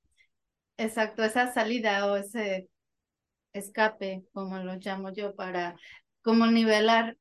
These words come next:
¿no? Es-, ese, ese, esas emociones, pero a lo mejor lo hacemos de forma inconsciente, haciendo algo que en lugar de beneficiarnos, nos trae, eh, como otra consecuencia.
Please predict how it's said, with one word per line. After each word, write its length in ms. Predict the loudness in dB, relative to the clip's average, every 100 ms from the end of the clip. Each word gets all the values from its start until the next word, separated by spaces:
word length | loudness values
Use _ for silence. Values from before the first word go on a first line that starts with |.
| _
¿no? 340 | -2 0 0 -2
Es-, 180 | -4 -4
ese, 460 | -4 -2 -2 -4 -4
ese, 500 | -4 0 2 2 -2
esas 260 | -4 -2 0
emociones, 540 | 2 0 0 0 0 0
pero 200 | 2 4
a 80 |
lo 100 | 2 0
mejor 260 | 0 2
lo 100 | 4
hacemos 380 | 4 2 0 -2
de 80 | -4
forma 240 | -4 -2
inconsciente, 920 | -2 -2 -4 -4 -4 -4 -4 -2 -2 -6 -18 -20 _
haciendo 460 | 2 4 4 4 8
algo 360 | 8 8 2 0
que 100 | -2
en 140 | -2
lugar 380 | 0 4 2 2
de 520 | 0 2 2 0 -4 -10
beneficiarnos, 1000 | -2 0 2 0 2 4 4 2 0 -2
nos 840 | -4 -2 -2 -2 -2 -4 -6 -10 _ _ _ 0
trae, 400 | 2 4 4 2 0 0
eh, 420 | -2 -2 -4 -4
como 380 | -2 -2 -2 -2
otra 400 | 4 4 4 -2
consecuencia. 720 | -2 -4 -4 -4 -4 -6 -10